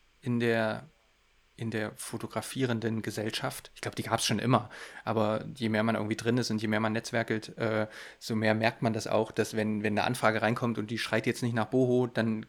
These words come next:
gleich zu sagen, „Nee, mach ich nicht, hab ich keinen Bock drauf, klingt scheiße“, ist da auch einfach ein bisschen doof.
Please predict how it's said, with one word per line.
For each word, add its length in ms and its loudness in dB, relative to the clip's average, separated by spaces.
gleich 200 2
zu 100 -4
sagen, 280 4
„Nee, 100 -2
mach 140 2
ich 80 0
nicht, 160 -4
hab 60 -4
ich 40 -10
keinen 140 -4
Bock 160 -4
drauf, 180 0
klingt 180 -4
scheiße“, 440 2
ist 160 -2
da 80 2
auch 100 -2
einfach 220 0
ein 80 0
bisschen 240 -2
doof. 300 2